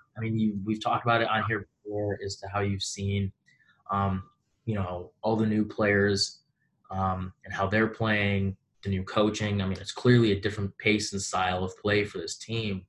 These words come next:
So it's clearly a different team. It's, we were not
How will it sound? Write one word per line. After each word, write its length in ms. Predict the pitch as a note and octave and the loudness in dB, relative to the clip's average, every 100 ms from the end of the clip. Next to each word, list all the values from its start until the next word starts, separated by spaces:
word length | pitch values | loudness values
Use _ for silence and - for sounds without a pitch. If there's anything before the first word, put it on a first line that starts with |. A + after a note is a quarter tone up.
| _ _ _ - _ _ _ _ - | _ _ _ -20 _ _ _ _ -20
So 140 | - A2 | -10 -8
it's 80 | G2+ | -4
clearly 340 | F#3 G3+ B2+ | 2 4 4
a 40 | |
different 320 | G#2 A2+ G2+ F#2+ | 2 0 -2 -4
team. 480 | D#3 C#3+ G#2 G2+ - - _ - | 0 2 2 -2 -6 -20 _ -6
It's, 200 | G#2 - - _ - | -4 -6 -14 _ -6
we 100 | A2+ | 0
were 160 | A#2 A2+ | 2 4
not 360 | A2 A2 G#2 | 4 4 2